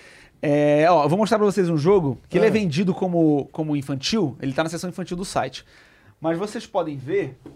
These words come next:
Speaker 1: que de infantil ele tem a apresentação, só que qualquer adulto pode pirar. Isso aqui é a re-, reimplementação,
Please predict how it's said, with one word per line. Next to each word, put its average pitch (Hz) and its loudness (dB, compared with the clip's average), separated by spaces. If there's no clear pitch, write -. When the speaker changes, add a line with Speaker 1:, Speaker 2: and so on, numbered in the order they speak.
Speaker 1:
que 190 -8
de 151 0
infantil 202 -2
ele 165 2
tem 160 0
a 135 -2
apresentação, 143 -4
só 202 -2
que 208 -20
qualquer 233 2
adulto 208 -2
pode 202 -2
pirar. 160 0
Isso 208 -4
aqui 202 -8
é - 4
a - 0
re-, 180 -2
reimplementação, 208 -2